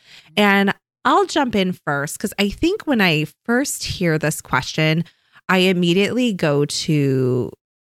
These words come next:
like, why? Um, if the emotions are a bit overwhelming, which maybe they are, maybe they aren't, but maybe they are, I would consult first with counseling. I think counseling is the right answer for, like, ninety-nine percent of life's problems. <laughs>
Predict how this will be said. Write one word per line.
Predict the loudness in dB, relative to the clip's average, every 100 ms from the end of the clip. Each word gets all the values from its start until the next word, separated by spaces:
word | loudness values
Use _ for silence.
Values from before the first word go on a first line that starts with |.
| -4
like, | -4 -2
why? | -6 -2 -2 -2 -6 -10 _
Um, | 0 0 0 -2 -2
if | 0
the | 0 2
emotions | 2 2 2 0 0 -2 0
are | 0
a | 2
bit | 0 -2
overwhelming, | 0 0 0 -2 0 0 0 -6 _ _ _ _ _ _ _ _
which | 0 0 -2 _ _
maybe | 0 2 2 2
they | 2 2 0
are, | -2 0 2
maybe | 2 4
they | 2 0
aren't, | -2 -6 -8 -8 -4
but | -2
maybe | -2 -2
they | -2
are, | -2 -2 -2 -4 _ _ _ -2
I | 2 2 0
would | 0 0 2 2 0 -2 -6
consult | -4 0 0 -2
first | -2 -2 -2
with | -4
counseling. | -6 -8 -8 0
I | 2
think | 2 0
counseling | -2 -2 -2
is | -2
the | -2
right | -2 -2
answer | -4 -4
for, | -4 -2
like, | -4 -2
ninety-nine | 0 0 0 0 0 -2
percent | -4 -4
of | -4
life's | -4 -4 -6
problems. | -6 -6 -2 0 0 -2
<laughs> | -2